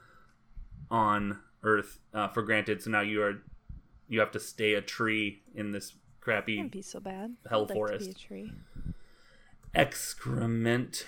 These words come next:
Speaker 1: Yep. Um, flatterers. Those, these also exploited other people, this time abusing and corrupting language to play upon others'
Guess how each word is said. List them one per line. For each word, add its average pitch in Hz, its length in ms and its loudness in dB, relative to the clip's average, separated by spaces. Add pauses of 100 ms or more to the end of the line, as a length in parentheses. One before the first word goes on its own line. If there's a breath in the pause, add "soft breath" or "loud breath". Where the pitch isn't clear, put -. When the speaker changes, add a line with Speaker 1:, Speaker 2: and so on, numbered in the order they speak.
(120)
Speaker 1:
Yep. 165 280 8 (120)
Um, 143 480 8
flatterers. 135 720 8
Those, 156 320 10
these 170 240 6
also 151 340 6
exploited 147 400 6
other 135 160 6
people, 127 320 4
this 139 160 6
time 139 180 2
abusing 131 400 4
and 123 100 0
corrupting 127 600 6
language 123 500 4
to 117 60 -12
play 131 200 4
upon 120 360 4
others' 113 280 2